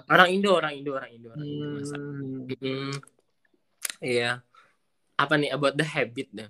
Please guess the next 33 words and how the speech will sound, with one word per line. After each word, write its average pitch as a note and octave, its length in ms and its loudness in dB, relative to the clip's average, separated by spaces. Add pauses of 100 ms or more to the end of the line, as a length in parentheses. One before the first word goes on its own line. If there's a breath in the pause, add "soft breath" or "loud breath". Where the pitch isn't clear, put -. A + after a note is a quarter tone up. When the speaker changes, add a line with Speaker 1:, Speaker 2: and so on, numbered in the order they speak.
(220)
Speaker 1:
about A#2 240 -4
the A#2+ 140 -14
habit. A#2+ 320 -6
Speaker 2:
Oh, E3+ 400 12 (180)
iya F3 120 6 (120)
sih, D#3+ 120 6 (200)
mungkin E3 240 2 (800)
hari-hari E3+ 380 10
kayak F#3+ 160 6
tadi G3+ 160 2
kan C4+ 120 10
di A#3+ 80 10
awal A3+ 180 12
sebenarnya B3 280 4
kita C#4 160 2
sebelum G3 260 0
ini G3+ 160 0
kan C#4 80 0 (200)
cerita G3 260 0
kayak, F3 240 -4
"Aku E3+ 120 -8 (240)
nyaman D3 280 -6
banget C3+ 280 -4
di C#3+ 120 -6
sini," D3 220 -2 (400)
gitu C#3 140 -2 (120)
kan. C3 140 0 (100)
Terus, D3 160 10
Speaker 1:
Oke, C3+ 120 -4 (320)
Speaker 2:
eh, C4 120 6
berarti A3 180 6
Speaker 1:
iya. - 40 2
Speaker 2:
kamu C#4 140 6